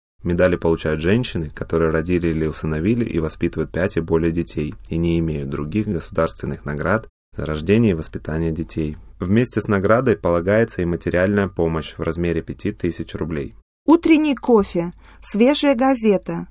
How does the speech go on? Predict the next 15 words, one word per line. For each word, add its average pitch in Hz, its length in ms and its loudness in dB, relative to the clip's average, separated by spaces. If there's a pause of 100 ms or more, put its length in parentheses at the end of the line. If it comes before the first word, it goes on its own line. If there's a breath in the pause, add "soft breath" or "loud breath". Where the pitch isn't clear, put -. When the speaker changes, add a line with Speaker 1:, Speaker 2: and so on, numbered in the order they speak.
(120)
Speaker 2:
классическая 240 800 0
музыка. 190 640 4 (460 soft breath)
Это 294 480 4
новый 208 400 4
проект 180 460 0
«Комсомолки». 170 800 -2 (500)
Читатели 277 540 4
станут 262 420 4
слушателями. 160 840 -2 (420 soft breath)
Газета 214 480 4
«Комсомольская 185 760 0
правда» 262 520 0
запустила 220 720 0
музыкальный 202 640 2
проект 170 560 0